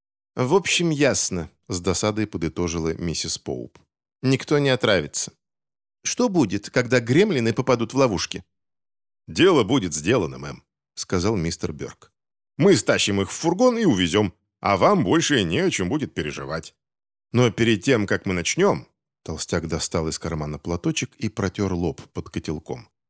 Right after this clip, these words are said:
«Все же стоит сообщить вашим жильцам о том, что во время травли им не следует покидать своих квартир.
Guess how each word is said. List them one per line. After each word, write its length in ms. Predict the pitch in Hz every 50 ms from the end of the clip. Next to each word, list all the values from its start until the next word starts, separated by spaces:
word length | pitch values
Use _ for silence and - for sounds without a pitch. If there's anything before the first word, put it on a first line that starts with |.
| _ _ _ _ _ _ -
«Все 220 | - - 226 226
же 140 | 165 165 175
стоит 360 | 139 - - 180 160 131 -
сообщить 520 | - - 117 104 - - - 139 107 - 90
вашим 340 | 90 85 - - 90 85
жильцам 420 | 80 95 107 101 - - 101 90 85
о 80 | 80
том, 220 | - - 170 147 98
что 220 | - - 95 85
во 140 | 76 98 101
время 320 | 87 95 98 85 76 73
травли 440 | 71 - - 82 95 151 175 156 117
им 300 | 92 82 78 78 78 78
не 100 | 110 165
следует 480 | 131 - - 110 92 90 117 160 160 -
покидать 400 | 214 202 - 214 170 - 85 -
своих 300 | - 98 87 80 - -
квартир. 420 | - 98 95 - - 78 - -